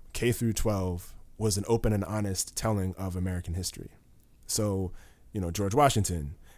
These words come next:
rather than teaching kids that he never told a lie, teach them about how many seven hundreds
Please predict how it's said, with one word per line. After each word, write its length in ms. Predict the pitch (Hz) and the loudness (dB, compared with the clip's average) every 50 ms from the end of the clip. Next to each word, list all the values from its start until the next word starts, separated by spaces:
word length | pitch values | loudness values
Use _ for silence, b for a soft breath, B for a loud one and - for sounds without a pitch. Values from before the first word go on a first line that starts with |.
| b | b
rather 220 | - 95 123 160 165 | 0 0 2 4 6
than 160 | 175 170 160 | 6 8 8
teaching 340 | 147 147 160 139 - 139 123 | 8 8 6 6 4 2 4
kids 460 | - 147 143 131 120 113 101 - - b b b b - | 8 8 8 8 8 6 4 2 0 b b b b -4
that 220 | - 110 104 101 107 | -2 0 0 2 4
he 80 | 120 | 4
never 240 | 117 120 127 117 107 | 6 6 6 4 4
told 220 | 92 - 127 117 | 4 2 2 2
a 40 | 95 | 2
lie, 400 | 85 101 110 104 98 92 95 92 B B B - | 2 2 2 2 2 0 0 -2 B B B -4
teach 200 | - - 208 - | -2 0 2 4
them 160 | - 185 175 | 6 6 6
about 260 | 160 143 139 139 135 127 | 8 8 8 8 8 8
how 120 | 151 143 | 8 6
many 160 | 139 135 120 | 6 6 6
seven 340 | 107 - - - 143 131 123 | 4 4 4 4 6 6 6
hundreds 380 | 127 131 117 117 113 107 98 | 6 6 6 4 2 0 -2